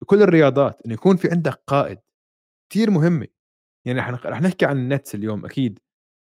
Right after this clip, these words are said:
النتس بدون قائد. وهاي بتفرق، بتشوفها على الملعب، بتشوفها على الملعب، إنه هاي الأشياء كتير مهمة. اللعبة مش بس أرقام.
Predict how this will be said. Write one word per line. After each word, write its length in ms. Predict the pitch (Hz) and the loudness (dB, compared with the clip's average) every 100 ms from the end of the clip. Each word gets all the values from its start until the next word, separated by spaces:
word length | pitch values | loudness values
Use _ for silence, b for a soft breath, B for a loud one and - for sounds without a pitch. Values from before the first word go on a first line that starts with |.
| - | -2
النتس 260 | 151 233 | -2 0
بدون 220 | - 202 | 0 0
قائد. 360 | 196 175 160 - - _ _ _ _ _ _ _ - | 0 0 0 -2 -14 _ _ _ _ _ _ _ -8
وهاي 180 | 131 208 | 0 0
بتفرق، 360 | 208 247 220 | 2 0 2
بتشوفها 460 | 135 127 - 233 214 | 0 -2 -2 2 2
على 60 | 139 | 2
الملعب، 440 | 123 160 - 87 _ | 2 0 0 -8 _
بتشوفها 380 | 117 - 185 180 | -14 -6 -4 -4
على 80 | 120 | -6
الملعب، 280 | 127 120 107 | -6 -6 -6
إنه 180 | 104 | -4
هاي 60 | 147 | -4
الأشياء 340 | 143 - 180 - | -2 -4 -2 -2
كتير 260 | - 180 | -2 0
مهمة. 460 | 170 135 147 107 92 - | 2 0 -2 -4 -10 -8
اللعبة 280 | 117 156 160 | -2 0 0
مش 140 | 165 | -2
بس 160 | 175 - | -4 -8
أرقام. 480 | 127 135 135 98 | -8 -2 -2 -4